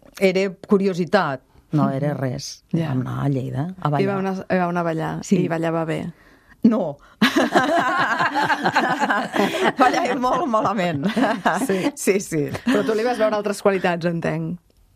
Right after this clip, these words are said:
Speaker 1: Bueno, en aquell moment és que es va anar... Va ser ràpid, eh? Jo com la Guiomara, va ser molt ràpid.
Speaker 2: A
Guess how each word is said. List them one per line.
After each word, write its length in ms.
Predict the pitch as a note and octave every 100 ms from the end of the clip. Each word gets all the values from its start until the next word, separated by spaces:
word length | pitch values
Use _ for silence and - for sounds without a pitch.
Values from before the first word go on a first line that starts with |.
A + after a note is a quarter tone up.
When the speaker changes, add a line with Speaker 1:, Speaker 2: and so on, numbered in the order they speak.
| - -
Speaker 1:
Bueno, 380 | C#4 D#4 G#3+ D3+
en 80 | A3+
aquell 200 | B3 A#3
moment 340 | A#3+ C#4 C4+ -
és 140 | A3
que 240 | C4+ B3+ -
es 140 | G#3+ A#3
va 40 |
anar... 260 | C4 B3+ - - -
Va 100 | F3+
ser 140 | - B3+
ràpid, 380 | A3 A#3 F#3+ F3+
eh? 60 | G3
Jo 80 | F#3+
com 120 | A#3+ A3+
la 80 |
Guiomara, 540 | G3 F3+ F3+ G3 D#3+ B3+ - _ _ _ - - - - _ _ - - F3+
va 80 | D#3+
ser 140 | F#3
molt 160 | F#3+ F3+
ràpid. 300 | G3+ F3
Speaker 2:
A 80 | D#3